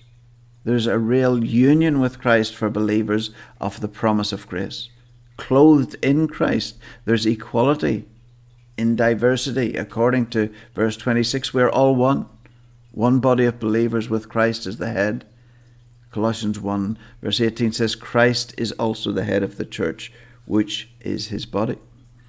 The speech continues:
As we learned in verse sixteen, the promise to Abraham was fulfilled in his seed, Jesus Christ.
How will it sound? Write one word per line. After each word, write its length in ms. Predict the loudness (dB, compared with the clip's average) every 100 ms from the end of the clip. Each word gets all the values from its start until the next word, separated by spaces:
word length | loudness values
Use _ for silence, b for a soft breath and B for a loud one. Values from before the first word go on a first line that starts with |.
| B B B B B B B B
As 140 | 2
we 100 | 4
learned 300 | 6 6 6
in 100 | 4
verse 260 | 4 4 2
sixteen, 500 | -2 -2 -2 2 4
the 80 | 2
promise 580 | 0 4 6 6 2 0
to 200 | -2 0
Abraham 560 | 2 2 2 2 4
was 140 | 2 0
fulfilled 680 | -2 -2 -2 4 6 8
in 120 | 6 2
his 140 | 2
seed, 640 | -2 -2 0 0 -2 -4 -18 -20 -20 -20 -20 -20 -20 -20 -20 -20
Jesus 380 | -2 0 0 -4
Christ. 600 | -2 0 0 -2 -10 -18